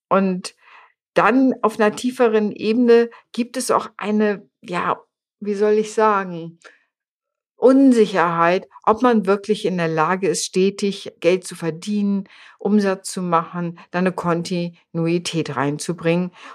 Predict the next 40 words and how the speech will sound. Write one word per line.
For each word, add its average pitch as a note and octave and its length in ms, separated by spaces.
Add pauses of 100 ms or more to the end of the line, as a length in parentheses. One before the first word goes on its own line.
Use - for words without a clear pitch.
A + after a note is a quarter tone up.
Und F3+ 200
wer G3 140
da G3+ 140
nicht F#3+ 260
die G3 60
Langeweile, F3 720
würde F#3+ 180
das F3+ 180
vielleicht G#3 400
noch G#3 160
mal F#3+ 140
eher F3 240
gehen, G3 240
aber F#3 120
es F#3 100
gibt A3 220
auch F#3 100
so G#3+ 120
eine G3 100
leichte F3+ 360
Unsicherheit, G3 640
schaffe - 300
ich F#3 120
diese E3+ 220
Stabilität, E3+ 800
die E3+ 120
Kontinuität? F#3+ 1000 (320)
Denn F3+ 120
der F3+ 140
Alchemist F#3 720 (240)
ist G3+ 100
auch D#3+ 140
so F#3 260 (440)
die F#3+ 300
Idealistin, G3 880
der D3+ 160
Arche-, F#3 300
der F#3+ 140
Idealist. F#3+ 720
Und F#3 240